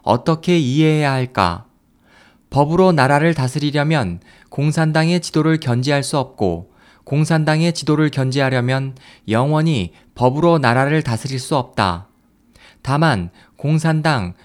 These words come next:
독재 특권을 가져야만 나라를 다스릴 수 있다고 지적했습니다. 대륙 민주당 인사 마창은 당이 법보다 크다면 법치 국가란 말은 있을 수 없고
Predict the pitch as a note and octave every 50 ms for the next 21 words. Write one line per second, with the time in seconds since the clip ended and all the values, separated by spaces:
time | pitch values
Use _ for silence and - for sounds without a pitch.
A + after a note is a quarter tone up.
0 | _ _ - C#3+ C3 C3 - - F3 F3 E3+ - - - _ - F3+ E3+ E3+ F3
1 | E3+ E3+ - B2+ B2+ C3 D3 C#3+ C#3+ C#3 C#3 D3 D3+ C#3 A2 F2+ E2+ - - -
2 | - _ - G2+ G#2 A#2 C#3 D3 D3 E3 E3+ D#3+ - B2+ A#2+ A#2+ D3+ D#3 D#3 D3
3 | - - D3 C3 C3+ - C3+ C3 C#3+ D#3 D3+ - - C#3+ B2+ - C#3+ B2+ - -
4 | B2 A2+ G2+ G#2 F#2 F2 E2+ E2+ - _ _ _ _ _ _ _ _ _ _ _
5 | _ _ _ _ - - D3 D#3+ E3+ F#3+ F#3+ F#3 - - C#3+ D#3+ D#3+ E3 D#3+ E3+
6 | E3 D#3+ D#3+ D#3 D3+ C#3+ - E3 D3 A#2+ G2 G#2 A#2+ C3 C3+ - - D#3 D3 C#3
7 | A#2 F#2 E2+ E2 E2 G2+ _ _ _ _ _ _ _ _ _ _ _ - - C3
8 | C#3+ D#3 F3 F3+ D3+ A2 F2+ E2+ - A#2+ B2+ B2+ - D#3+ E3 F3+ F3 F3 - -
9 | - E3+ E3 D#3 C3+ A2 F#2 E2+ E2+ F2+ - _ _ _ - - B2+ B2+ B2+ -
10 | - - F3+ F3 - D3 C3 - D#3+ D3+ D#3 D3+ D3+ D3 C#3+ C3+ C#3+ D#3 D3+ C3+
11 | F#2 B2 A#2+ - D#3 C#3 - - C#3 B2+ B2+ - - - C3 G#2 F2 E2 E2 -